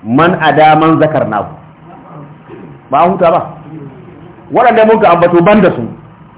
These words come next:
to duk wanda annan zawal arhami na. Min alwarasa. To a, a za a ba su, mu tai ko? Don kamata ya mu, kamin mu kai wayan zilu. Kullu manzilata man yudli bihi.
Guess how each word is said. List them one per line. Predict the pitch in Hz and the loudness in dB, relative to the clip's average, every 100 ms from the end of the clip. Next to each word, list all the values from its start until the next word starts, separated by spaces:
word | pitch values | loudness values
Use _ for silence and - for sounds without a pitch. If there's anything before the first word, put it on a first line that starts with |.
| - | -12
to | 151 | -6
duk | 151 208 | 0 2
wanda | 214 170 | 2 2
annan | 170 170 | 2 2
zawal | 165 | 2
arhami | 135 131 127 98 | 2 0 0 -4
na. | 82 - - - - - - - - - 131 | -12 -20 -20 -20 -20 -20 -20 -20 -20 -12 -2
Min | 165 | 0
alwarasa. | 143 131 113 90 80 - - - - - - - - - - - - - - | 2 2 0 -4 -12 -16 -20 -20 -20 -20 -20 -20 -20 -20 -20 -20 -20 -20 -6
To | 180 | -2
a, | 180 180 185 | -2 0 2
a | 190 | 2
za | 233 202 | 4 4
a | |
ba | 185 180 | 4 2
su, | 180 113 - - - - - 170 | 0 -8 -16 -20 -20 -20 -12 -6
mu | |
tai | 165 202 | 0 0
ko? | 240 - - - - 190 - - - - - - - - - - 180 170 143 160 - - 156 131 131 147 143 147 139 - - - - - - - | 0 -4 -10 -20 -20 -20 -18 -20 -20 -20 -20 -20 -20 -20 -20 -20 -20 -20 -20 -20 -20 -20 -20 -20 -20 -20 -20 -20 -20 -20 -20 -20 -20 -20 -20 -10
Don | 123 202 | -4 -2
kamata | 190 180 185 175 | 0 2 2 2
ya | 160 | 0
mu, | 175 - - 156 | -4 -8 -14 -12
kamin | 147 180 175 151 | -4 -2 -2 -4
mu | 143 | 0
kai | 170 | 2
wayan | 175 170 147 | 4 4 2
zilu. | 139 143 110 - - - - - - - - | 0 0 -2 -8 -14 -18 -20 -20 -20 -20 -10
Kullu | 170 175 180 165 | -4 -2 0 2
manzilata | 165 170 156 156 151 | 2 2 0 0 0
man | 160 160 | 2 2
yudli | 127 123 139 | 0 0 -2
bihi. | 123 98 | -2 -6